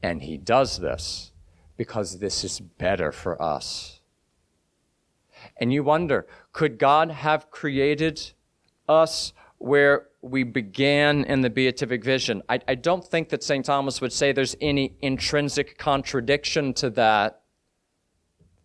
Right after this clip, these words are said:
but it was better. And maybe by considering it, we will see more and more how that is the case.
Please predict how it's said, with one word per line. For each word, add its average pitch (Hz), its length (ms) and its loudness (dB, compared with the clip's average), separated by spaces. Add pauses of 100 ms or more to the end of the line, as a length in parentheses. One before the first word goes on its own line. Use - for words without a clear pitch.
(340)
but 120 180 2
it - 140 -6
was 120 300 -2
better. 120 540 4 (1160)
And 123 160 0
maybe 151 240 2
by 165 240 6
considering 160 640 0
it, 160 160 0 (200)
we 139 160 2
will 127 100 2
see 147 360 2
more 147 300 4
and 135 80 2
more 139 240 4
how 131 200 4
that 131 120 4
is 123 140 0
the 120 80 -2
case. 139 500 2